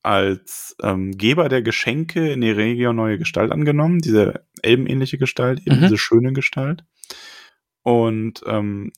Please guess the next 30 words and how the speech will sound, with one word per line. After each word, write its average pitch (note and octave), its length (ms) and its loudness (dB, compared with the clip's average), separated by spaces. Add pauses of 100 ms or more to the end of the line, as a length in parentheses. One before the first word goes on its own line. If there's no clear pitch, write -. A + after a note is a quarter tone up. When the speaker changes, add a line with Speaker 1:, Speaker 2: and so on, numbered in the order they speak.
(140)
Speaker 1:
das A2+ 260 -2
war B2 200 4
halt, C#3 400 -4 (420)
es A#2+ 140 -16
war C3 140 2
quasi B2 420 -4
auch A#2 180 -8
noch A#2 220 -8
während, A#2+ 400 -4 (260)
Sauron D3+ 440 -2
hat E3 100 -16
da D#3+ 80 -10
vielleicht F3 240 -6
sogar D#3+ 160 -6
noch D3+ 100 -8
so D#3 120 -10
dieses, C#3+ 280 -10
also - 200 -14
in F#2+ 140 -10
der G2+ 100 -2
Serie A2+ 340 2
kann G2 160 -6
ich F#2 80 -10
mir F#2+ 80 -8
diesen F2+ 160 -10
Spin G2 240 -8
vorstellen, G2+ 480 -8 (420)
Sauron D3 380 -2
hat - 220 -10
quasi G#3 600 -10